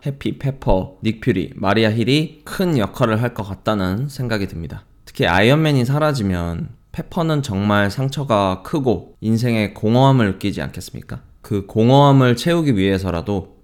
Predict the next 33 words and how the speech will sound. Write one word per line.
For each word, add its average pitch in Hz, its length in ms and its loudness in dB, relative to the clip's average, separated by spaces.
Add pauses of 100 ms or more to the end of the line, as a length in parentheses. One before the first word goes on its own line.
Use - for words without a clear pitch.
(120)
페퍼가 98 640 -4
피터에게 117 760 -4
그 85 500 -8
토니가 175 500 2
연구하던 92 800 -2
프로젝트나 139 720 -4 (260)
자료 95 240 -2
같은 90 260 -4
거를 90 420 -2
많이 101 360 0
넘겨줄 117 540 2
것 78 100 -10
같아요. - 280 -12 (100)
스파이더맨 139 560 0
수트도 143 420 -4
그렇고 87 560 -6
아이언 123 540 2
스파이더 117 340 -2
수트도 135 380 -8
그렇고 76 480 -8
다 - 160 -8
토니가 233 360 -2
만들어준 95 460 -2
거잖아요. 82 440 -8 (120)
분명 123 640 2
스파이더맨 143 720 0
관련 95 400 0
다른 117 320 2
연구도 98 640 -2
토니가 123 340 -2
하고 135 320 -2
있었을 - 420 -8
거라는 117 520 -2